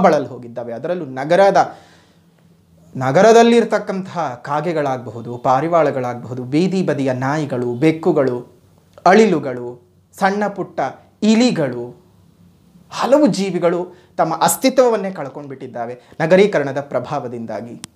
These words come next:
ಮರಗಳನ್ನ ಕಡಿದ್ವಿ, ಅಲ್ಲಿ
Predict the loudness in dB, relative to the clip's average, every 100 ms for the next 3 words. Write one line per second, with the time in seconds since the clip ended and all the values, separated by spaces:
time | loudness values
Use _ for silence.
0 | _ _ _ _ _ _ _ _ _ _
1 | _ _ _ _ 2 4 6 6 4 2
2 | -6 -8 -8 -8 -8 -10 -14 _ _ -4
3 | -2 -4 -6